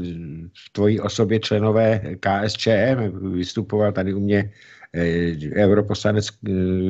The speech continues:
Jarda Kohlíček, když tady, když ještě byl v europarlamentu. Eh, vystupují u mě, eh, senátor Jaroslav Doubrava, pravidelně, taky přítel. Eh, Martin Koller jmenovaný, profesor Oskar Krejčí, který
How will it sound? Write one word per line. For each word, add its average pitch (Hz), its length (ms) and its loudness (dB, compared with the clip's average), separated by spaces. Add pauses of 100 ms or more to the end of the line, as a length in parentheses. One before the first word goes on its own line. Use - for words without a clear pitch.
Jarda 95 280 2
Kohlíček, 127 580 0
když 87 200 -6
tady, 90 260 -2
když 90 180 -6
ještě 95 240 -4
byl 87 160 0
v - 80 -14
europarlamentu. 80 920 0 (920)
Eh, 78 260 -4 (320)
vystupují 127 760 2
u 110 60 -2
mě, 127 240 2
eh, 104 220 -4 (360)
senátor 113 600 0
Jaroslav 113 440 -2
Doubrava, 127 480 0
pravidelně, 104 640 0
taky 110 240 -8
přítel. 73 640 -6 (800)
Eh, 71 60 -6 (880)
Martin 110 420 2
Koller 113 340 2
jmenovaný, 76 760 -2 (720)
profesor 104 460 0
Oskar 113 380 -2
Krejčí, 113 600 -4
který 92 500 -2